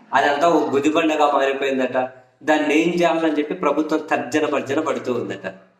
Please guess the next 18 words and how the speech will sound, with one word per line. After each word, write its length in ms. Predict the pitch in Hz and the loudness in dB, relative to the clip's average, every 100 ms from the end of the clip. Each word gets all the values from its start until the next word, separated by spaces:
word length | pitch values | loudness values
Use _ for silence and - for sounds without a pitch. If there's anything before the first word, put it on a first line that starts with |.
| _ _ _ - | _ _ _ -2
అంటే 120 | 151 | 2
ఇవన్నీ 500 | 139 143 147 151 185 | 2 0 -2 0 2
చూస్తే 300 | 180 - 165 | 4 4 2
అర్థమైంది, 760 | - 160 151 139 135 135 - - - _ - | 2 2 2 0 -2 -6 -10 -18 -20 _ 0
ఎవడో 300 | 123 156 185 | 2 4 4
ప్రైవేట్ 420 | 185 151 160 170 | 4 2 2 2
వాడికి 240 | 160 151 | 0 0
ఇచ్చేకి 720 | 151 160 156 151 147 127 - - _ - | 0 2 2 2 0 -4 -8 -18 _ -4
అంత 380 | 135 160 165 165 | 0 2 0 2
ప్లాట్‌ఫామ్ 420 | 147 143 151 147 | 2 2 0 -2
సిద్ధం 220 | 139 135 | -2 -2
చేసి 280 | 151 147 - | 0 0 -2
పెడుతున్నట్టున్నారు. 760 | 139 - 131 127 - 123 120 113 - - _ _ _ - | -4 -2 -2 -2 -2 -4 -4 -8 -16 -20 _ _ _ -2
So 80 | |
వాళ్ళ 340 | 175 160 156 151 | 4 4 4 2
ద్వారా 200 | - - | 4 4
రాయించుకుంటూ 600 | 143 156 156 - 147 147 | 4 2 2 0 0 2
వచ్చారు. 440 | 143 - 135 127 | 0 0 -2 -2